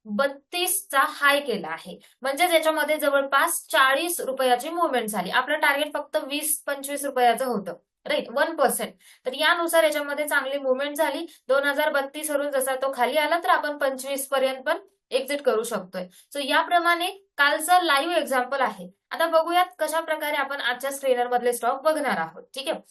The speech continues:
सगळ्यात अगोदर स्क्रीनर असेल, याच्यामध्ये थोडंसं आपण एडिटिंग करून तुम्हाला,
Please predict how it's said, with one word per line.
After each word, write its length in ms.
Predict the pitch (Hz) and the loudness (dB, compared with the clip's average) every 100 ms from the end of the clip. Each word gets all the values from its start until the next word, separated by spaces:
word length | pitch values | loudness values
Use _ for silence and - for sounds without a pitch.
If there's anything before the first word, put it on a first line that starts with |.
| _ - | _ -6
सगळ्यात 360 | 277 302 359 | 0 4 6
अगोदर 440 | 349 320 330 320 339 - _ | 4 2 0 2 0 -4 _
स्क्रीनर 480 | - - 302 311 339 | -16 -10 -6 0 2
असेल, 380 | 330 311 320 302 | 2 0 -4 -4
याच्यामध्ये 360 | 277 302 311 320 | -6 -4 -2 0
थोडंसं 340 | 294 285 294 | 2 2 0
आपण 220 | 294 294 | -2 -2
एडिटिंग 460 | 247 262 285 302 311 | -2 -2 -2 -6 -2
करून 300 | 302 285 311 | 0 0 -2
तुम्हाला, 440 | 302 277 269 277 | -2 2 4 2